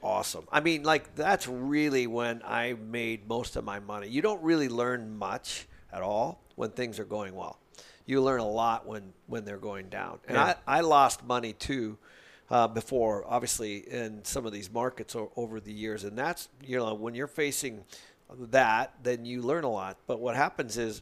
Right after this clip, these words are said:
Speaker 1: in oh eight, um, my partner and I went, there was nobody in the U S doing anything. Like, everybody's frozen. The banks were taking water in the boat. And so I went to Canada and put a fund together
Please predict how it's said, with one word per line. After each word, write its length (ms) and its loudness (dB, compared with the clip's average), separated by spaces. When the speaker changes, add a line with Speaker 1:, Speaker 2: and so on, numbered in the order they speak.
Speaker 1:
in 160 -6
oh 220 4
eight, 200 4
um, 320 -4
my 180 -2
partner 360 2
and 80 -2
I 80 -2
went, 240 -4
there 140 0
was 140 -4
nobody 300 4
in 80 4
the 80 -2
U 240 2
S 160 4
doing 240 -4
anything. 400 -8
Like, 180 -12
everybody's 320 -6
frozen. 520 -4
The 60 -20
banks 360 -2
were 80 -10
taking 580 -8
water 340 2
in 80 0
the 80 -2
boat. 420 0
And 120 -16
so 140 4
I 100 12
went 180 8
to 80 -2
Canada 460 6
and 140 0
put 140 2
a 60 4
fund 340 4
together 500 0